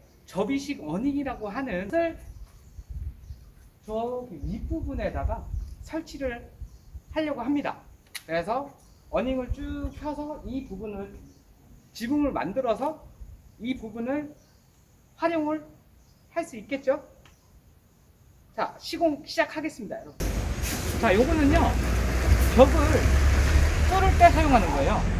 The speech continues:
자, 요게 뭐냐면, 자, 요렇게 돌아가는 거거든요. 자, 드락딱딱딱딱딱 하면서 이제 뚫리는 거거든요. 요게 윙 소리가 나면 뚫리는 게 아니에요.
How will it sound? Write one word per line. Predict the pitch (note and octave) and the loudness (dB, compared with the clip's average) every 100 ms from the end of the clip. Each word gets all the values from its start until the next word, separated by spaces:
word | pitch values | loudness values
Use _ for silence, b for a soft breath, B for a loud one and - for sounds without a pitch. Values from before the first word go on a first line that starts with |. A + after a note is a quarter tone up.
| - - - - - - | 0 0 0 -2 -2 2
자, | F#3 | 6
요게 | E3+ C4+ | 8 8
뭐냐면, | F#3+ G#3 A3 C#4 - - - - - - - - - - - - - - E5+ - - - - - - - - - - - - - - - - - - - - - - | 8 6 6 6 6 4 -2 -8 -6 -4 -4 -4 -8 -10 -6 -6 -4 -4 -2 -2 -2 0 0 0 -2 -6 -8 -8 0 4 8 10 10 8 4 0 -4 -8 -12 -16 -6
자, | - | 0
요렇게 | A3+ C#4+ C#4 | 2 2 2
돌아가는 | G#3+ C4+ C4+ | 4 6 4
거거든요. | G#3+ E3 D#3+ A#3 - - - | 4 2 2 2 2 4 4
자, | E3 | 6
드락딱딱딱딱딱 | - D#4 - - E4 D#4 D#4+ D4 D4+ - | 6 6 6 4 2 0 0 0 0 2
하면서 | D#4 D#4+ D4 | 2 2 2
이제 | A3 A3+ A3 - - | 4 2 2 -6 -8
뚫리는 | E4 E4+ D#4 | -4 0 2
거거든요. | B3+ E3+ F3+ | 2 2 2
요게 | - A3 - | 2 0 0
윙 | E3+ C#4 E4 E4+ E4+ E4+ | 2 2 2 -2 -2 -4
소리가 | C4 D#4 B3+ | -4 2 2
나면 | A3+ C4 | 4 0
뚫리는 | - E4 F4 D#4 | -2 -4 0 2
게 | D#3+ | 2
아니에요. | F3 D3+ | 2 0